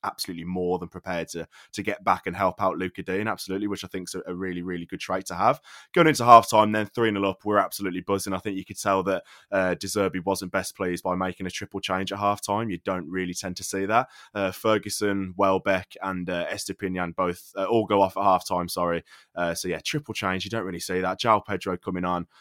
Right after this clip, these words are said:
uh, Lamptey, who are a couple of dangerous players, and they, and Fati as well, and they all get, uh, involved in that in the early stages of the second half, don't they? With the goal five minutes in, we are sort of,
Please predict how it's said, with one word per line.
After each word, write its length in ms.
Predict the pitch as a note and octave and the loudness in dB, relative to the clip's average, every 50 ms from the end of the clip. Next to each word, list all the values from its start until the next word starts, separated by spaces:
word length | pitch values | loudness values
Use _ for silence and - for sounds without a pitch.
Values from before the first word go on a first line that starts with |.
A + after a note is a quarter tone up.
| _ _ - | _ _ -2
uh, 200 | F#2 F2+ F2 F2 | 0 0 0 2
Lamptey, 580 | F2+ F#2+ F#2 F#2 F2+ - - - G2+ F2+ F2+ | 2 2 2 2 0 -4 -6 -4 -2 -2 -2
who 120 | F#2+ F#2 F2+ | -2 -2 -2
are 260 | F2+ F2 D2 D#2 E2 | -2 -2 -4 -6 -8
a 60 | F#2+ | -8
couple 220 | - - F#2+ - F2+ | -10 -12 -12 -12 -10
of 80 | F2 | -8
dangerous 380 | - F#2 F2+ F2 E2+ F#2 F2 - | -6 -6 -6 -6 -8 -10 -12 -10
players, 360 | - F#2+ F2+ F2+ F2+ F2 - | -6 -4 -4 -4 -4 -6 -6
and 120 | F#2 F#2 | -8 -6
they, 240 | F#2 F2+ F2+ F2+ E2+ - - | -6 -4 -4 -6 -6 -8 -12
and 120 | F#2+ F2+ | -12 -6
Fati 360 | - A2 G2 - - G#2 F#2 | -4 -4 -4 -2 -4 -4 -4
as 120 | E2+ E2 - | -4 -2 0
well, 300 | G2 G2 E2+ D#2+ E2 E2 F2+ | 0 2 2 0 -2 -4 -4
and 80 | F#2+ | -2
they 100 | G2+ G#2 | 0 0
all 120 | G#2+ G2+ F#2+ | 0 0 0
get, 220 | F#2 G2 F2+ F2 | 0 -2 -2 -2
uh, 180 | F#2 F2 F2 D#2+ | -2 -4 -4 -4
involved 480 | F#2 F#2+ F2+ G2 F#2+ F2+ F2+ - - | -6 -4 -2 0 0 0 0 -2 -6
in 80 | F#2 F2+ | -6 -6
that 140 | F2 F2 - - - | -4 -6 -6 -8 -10
in 100 | F#2+ F#2+ | -8 -6
the 100 | F#2+ F#2+ | -4 -2
early 180 | F#2+ F#2 F#2 F2+ | -2 -2 -4 -4
stages 340 | F2 - F2+ F2 F2 - F2+ | -6 -6 -6 -6 -6 -8 -10
of 20 | |
the 80 | F2+ F2 | -12 -8
second 280 | - G2 F#2 - F2 | -8 -8 -8 -6 -4
half, 200 | F#2 G#2 A#2+ B2 | -4 -2 -2 -2
don't 180 | - G#2+ A2 A2+ | -2 -4 -4 -2
they? 140 | A#2+ B2 A#2 | -2 -2 -2
With 140 | G#2+ G2+ F2+ | -2 -4 -6
the 60 | G2 | -4
goal 340 | - G#2 G2+ G2 G2+ - _ _ - _ _ - | 0 2 4 4 4 0 _ _ -20 _ _ -2
five 300 | - C#3+ C3+ C3+ B2+ A#2+ | 4 6 6 6 6 6
minutes 300 | B2 B2 B2 A#2+ - - | 2 2 2 2 2 2
in, 180 | B2 B2+ B2+ | 2 2 2
we 120 | A#2+ A#2+ B2 | 2 2 4
are 280 | B2 B2+ B2+ B2+ B2+ | 6 8 8 6 6
sort 320 | A#2+ - - A#2+ G#2+ A2+ G#2 | 4 0 -2 -2 0 0 -2
of, 80 | F#2+ | -4